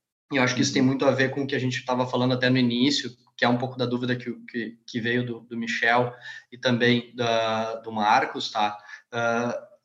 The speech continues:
Speaker 1: que é sobre esse, esse momento atual do mercado, né? Ah, também um pouco desse, desse fluxo, e, e, e a pergunta é a seguinte:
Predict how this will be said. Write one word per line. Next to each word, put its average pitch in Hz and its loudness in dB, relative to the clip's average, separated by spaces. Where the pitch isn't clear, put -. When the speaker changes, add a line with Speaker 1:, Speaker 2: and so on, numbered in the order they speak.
Speaker 1:
que 131 6
é 131 6
sobre 147 0
esse, 156 4
esse 156 0
momento 165 4
atual 151 4
do 143 -2
mercado, 139 2
né? 120 0
Ah, 120 0
também 127 6
um 143 2
pouco 135 -4
desse, 131 -2
desse 123 0
fluxo, 135 -4
e, 120 -2
e, 120 -2
e 123 0
a 123 -2
pergunta 127 -4
é - 0
a 135 -2
seguinte: 127 -4